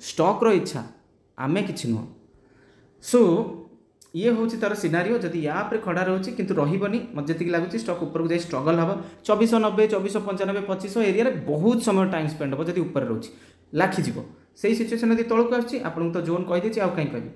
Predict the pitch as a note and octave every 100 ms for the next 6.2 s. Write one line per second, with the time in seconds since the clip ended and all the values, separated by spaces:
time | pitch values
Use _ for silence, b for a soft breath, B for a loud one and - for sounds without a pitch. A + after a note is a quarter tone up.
0 | B B D3 - G3+ A3+ F#3 E3+ F3+ F#3+
1 | E3+ C#3+ E3 - F3 E3 E3+ E3+ F#3+ G3
2 | C#3 C#3 C#3+ C#3+ C#3 C#3 D3+ D3 G3 A#3
3 | B B C3+ D3 D3 C#3+ D3 E3 G3 D3+
4 | C#3+ C#3+ C#3+ D3 C#3+ D3 C#3 - C#3+ D3
5 | D3 C#3+ F#3 A#3 C#4+ B B - F#3 A#3
6 | A3 -